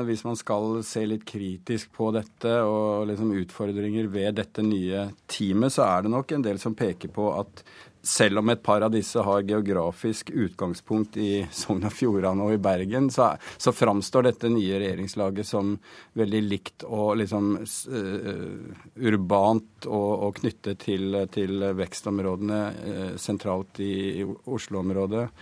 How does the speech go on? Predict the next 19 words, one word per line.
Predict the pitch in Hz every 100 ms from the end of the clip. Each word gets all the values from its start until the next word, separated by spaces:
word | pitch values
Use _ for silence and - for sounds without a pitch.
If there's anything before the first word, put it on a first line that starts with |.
| - -
der | - 98
de | 104
er | 101
valgt | 95 90 -
fra. | 139 165 - - - - - -
Og | 120 113 113 95 101 - - 143 110
da | 104 104
man | 110 113 113 107
skulle | 113 110
plukke | 127 107 117
en | 113
ny | 101 107
nestleder, | 104 95 - 107 110 123
så | 123 110
prøvde | 147 127 92 87 101
man | 127 135
å | 127 -
få | - 101 101 107
et | 117